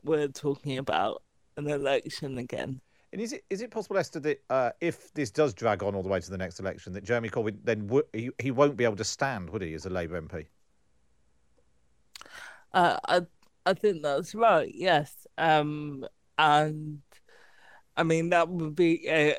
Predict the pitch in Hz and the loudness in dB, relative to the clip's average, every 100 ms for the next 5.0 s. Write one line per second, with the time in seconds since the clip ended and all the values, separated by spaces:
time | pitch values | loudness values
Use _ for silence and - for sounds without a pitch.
0 | 110 170 - 175 160 165 156 143 160 131 | 0 -2 0 2 4 2 -2 -4 -4 -4
1 | 170 165 151 160 151 147 151 170 123 139 | -6 -4 -6 -6 -6 -6 -2 -2 0 -2
2 | 165 - 147 170 165 196 - 190 190 - | -4 -4 0 0 2 0 0 -2 -2 -4
3 | 175 - 160 147 - - 175 160 131 - | -6 -6 -4 -4 -4 0 2 2 -4 -8
4 | 131 95 127 131 170 - 151 151 123 | -4 0 2 0 -4 -10 -6 -6 -6